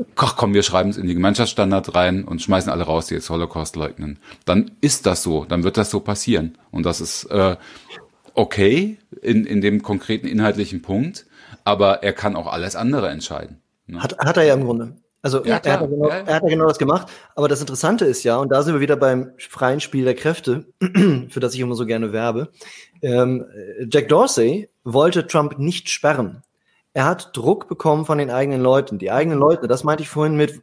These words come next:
Speaker 2: eine Plattform, die nur auf Hetze setzt, die kriegt irgendwann keine Leute mehr. Da wird kein Programmierer mehr hingehen und sagen, so, ja, da hängt das
Speaker 1: Ah,
Speaker 2: richtig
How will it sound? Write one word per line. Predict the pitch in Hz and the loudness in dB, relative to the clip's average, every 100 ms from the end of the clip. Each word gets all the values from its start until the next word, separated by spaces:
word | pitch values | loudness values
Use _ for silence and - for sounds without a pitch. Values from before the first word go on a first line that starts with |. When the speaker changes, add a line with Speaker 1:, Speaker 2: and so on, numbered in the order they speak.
| _ | _
Speaker 2:
eine | 139 | -4
Plattform, | 135 151 160 160 147 | 0 -2 0 -2 0
die | 135 | 0
nur | 135 151 | 2 0
auf | 147 | 0
Hetze | 165 - 117 | -4 -4 0
setzt, | 120 120 123 | 0 0 -10
die | - | -10
kriegt | 156 - | -8 -6
irgendwann | 135 135 | -4 -2
keine | 131 | 2
Leute | 117 143 113 | 4 4 2
mehr. | 95 | 0
Da | 104 | 0
wird | 131 | -2
kein | - | -6
Programmierer | 127 131 127 143 139 | -10 -4 0 2 2
mehr | 127 | 2
hingehen | 156 131 | 0 0
und | 117 | 0
sagen, | 120 123 | 0 0
so, | 120 | 2
ja, | 123 120 101 92 | 4 4 2 0
da | 95 170 | 0 2
hängt | 131 127 | 2 0
das | 123 | -2
Speaker 1:
Ah, | 123 | 0
Speaker 2:
richtig | 123 | 0